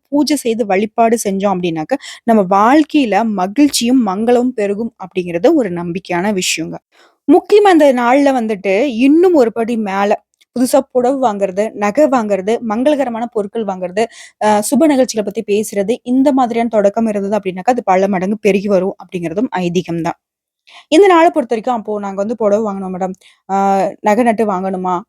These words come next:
அதுக்கெல்லாம் வசதி இல்லை" அப்படிங்கிறதுக்கு கண்டிப்பா இல்லவே இல்லைங்க. இந்த நாளை பொறுத்த வரைக்கும்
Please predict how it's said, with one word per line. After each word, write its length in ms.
அதுக்கெல்லாம் 380
வசதி 260
இல்லை" 200
அப்படிங்கிறதுக்கு 540
கண்டிப்பா 640
இல்லவே 400
இல்லைங்க. 260
இந்த 200
நாளை 360
பொறுத்த 260
வரைக்கும் 240